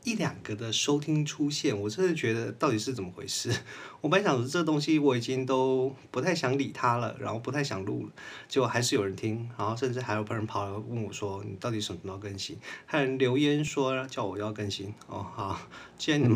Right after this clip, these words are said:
那么爱听，那我就继续录啊。好，那既然要讲的话，那我先讲一个开学之前发生的小事情。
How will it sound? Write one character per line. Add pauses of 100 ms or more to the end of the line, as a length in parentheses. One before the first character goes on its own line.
那
么
爱
听，
那
我
就
继
续
录
啊。 (1400)
好， (460)
那
既
然
要
讲
的
话，
那
我
先
讲
一
个 (340)
开
学
之
前
发
生
的
小
事
情。